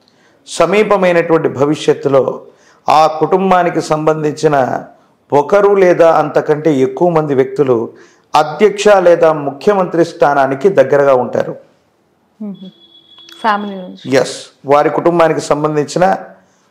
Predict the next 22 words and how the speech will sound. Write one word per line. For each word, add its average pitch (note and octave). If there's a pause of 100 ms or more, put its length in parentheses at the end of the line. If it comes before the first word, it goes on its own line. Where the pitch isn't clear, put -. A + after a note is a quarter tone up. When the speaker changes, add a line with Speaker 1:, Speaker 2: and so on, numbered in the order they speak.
(340)
Speaker 1:
వైఎస్ E3
జగన్మోహన్ E3
రెడ్డి D3+
గారు C#3
కాకుండా E3 (420)
Speaker 2:
మ్మ్. F#3
Speaker 1:
ఒకరు A3
లేదా F#3
అంతకంటే D#3+
ఎక్కువ D3+
మంది, C#3+ (220)
ఒకరు E3+
లేదా D#3+ (800)
ఇద్దరు E3+
కూడా D3
అవ్వచ్చు, B2 (420)
ఒక్కరైతే F3+
ఖచ్చితంగా D#3
సమీపమైన D#3+
భవిష్యత్తులో C#3 (800)
ముఖ్యమంత్రి F3+
స్థానానికి D#3